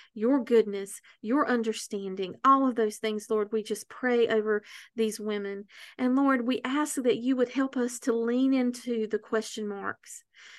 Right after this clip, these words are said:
because when we are leaning into the question marks, when we are giving that dot, dot, dot,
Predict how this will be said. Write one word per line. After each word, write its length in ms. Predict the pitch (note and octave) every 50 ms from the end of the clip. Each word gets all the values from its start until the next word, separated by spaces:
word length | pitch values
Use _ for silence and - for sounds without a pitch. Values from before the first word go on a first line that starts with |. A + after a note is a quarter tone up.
| - - _
because 400 | A#3+ A#3 A#3 B3+ B3+ A#3+ A#3+ -
when 140 | A#3+ A3+ A3
we 120 | A3 A3 G#3
are 120 | G#3 G#3+
leaning 440 | A3 A3+ B3 C#4 D4+ D#4 D#4 D4 D4
into 220 | C#4+ C#4 C4 C#4
the 80 | B3 B3
question 440 | - - A3+ G#3+ - - A3 G#3+ G#3
marks, 400 | G3+ G3+ G3 G3+ G3+ - - -
when 180 | A3 G#3+ G#3+
we 160 | A3 B3 C4
are 80 | B3+ B3
giving 420 | G#3+ A3+ B3 B3 A#3+ A#3 A3 A3
that 260 | G#3 G#3 G3 - - F#3+
dot, 280 | G#3+ A3 B3+ C#4 A#3+
dot, 240 | A3+ A#3 A#3 A3+ A3
dot, 320 | A3 A3 G#3+ G#3 G3+ G3